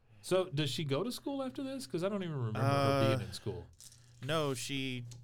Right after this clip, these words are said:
Speaker 2: she has that, she has that, does that salon gig with Bill for a bit.
Speaker 1: Oh, that's right.
Speaker 2: And then, well, for one episode.
Speaker 1: The one
Speaker 2: And
Speaker 1: where
Speaker 2: then
Speaker 1: Bill's
Speaker 2: she
Speaker 1: supposed to
Speaker 2: gets
Speaker 1: be
Speaker 2: an
Speaker 1: gay.
Speaker 2: apartment. Uh, she,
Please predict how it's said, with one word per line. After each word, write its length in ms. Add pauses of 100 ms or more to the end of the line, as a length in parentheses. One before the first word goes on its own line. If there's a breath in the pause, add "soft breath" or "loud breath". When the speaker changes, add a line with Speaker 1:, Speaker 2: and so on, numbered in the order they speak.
(140)
Speaker 2:
she 180
has 220
that, 220 (180)
she 400 (420)
has 200
that, 240
does 200
that 280
salon 460
gig 280
with 220
Bill 500 (220)
for 100
a 40
bit. 400
Speaker 1:
Oh, 160
that's 200
right. 380 (240)
Speaker 2:
And 100
then, 260
well, 160
for 180
one 160
episode. 480
Speaker 1:
The 40
one 120
Speaker 2:
And 80
Speaker 1:
where 160
Speaker 2:
then 120
Speaker 1:
Bill's 240
Speaker 2:
she 60
Speaker 1:
supposed 160
to 80
Speaker 2:
gets 100
Speaker 1:
be 60
Speaker 2:
an 80
Speaker 1:
gay. 60
Speaker 2:
apartment. 760 (920)
Uh, 340 (260)
she, 140